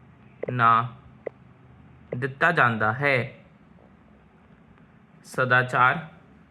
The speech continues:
ਸੰਸਾਰ ਵਿੱਚ ਸਭ ਤੋਂ ਉੱਤਮ ਹੈ। ਇਸ ਦੀ ਤੁਲਨਾ ਗਿਆਨ, ਕਲਾ, ਕਵਿਤਾ,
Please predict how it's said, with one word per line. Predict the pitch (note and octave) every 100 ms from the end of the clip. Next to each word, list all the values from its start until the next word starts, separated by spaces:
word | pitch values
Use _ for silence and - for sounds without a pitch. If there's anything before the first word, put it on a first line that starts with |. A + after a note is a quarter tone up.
| -
ਸੰਸਾਰ | - D3 C#3 B2+ D3 C3+ F3
ਵਿੱਚ | D#3+ B2 - - - _ _ _ _ - - _ - - - - - - -
ਸਭ | - D#3 D#3
ਤੋਂ | - D#3 D3+ D#3 - - - _ _ _ - - C#3
ਉੱਤਮ | C3 - D3 F3 F#3+ - -
ਹੈ। | B2+ A#2 - - - - _ _ - - - - _ _ _ _ _ _ - - - _ _ -
ਇਸ | E3 D3+
ਦੀ | D3+ D#3+
ਤੁਲਨਾ | D3 B2 A#2+ A#2+ D#3 D#3+ - - - - B2+ A#2+
ਗਿਆਨ, | B2 A#2 A#2 A#2 A#2 A#2 - - _ _ _ _ _ - -
ਕਲਾ, | C#3 B2+ A#2+ A#2 A#2+ - - - - - - - - - _ - - _ _ - - -
ਕਵਿਤਾ, | C#3 B2+ A#2 - A#2 A#2 -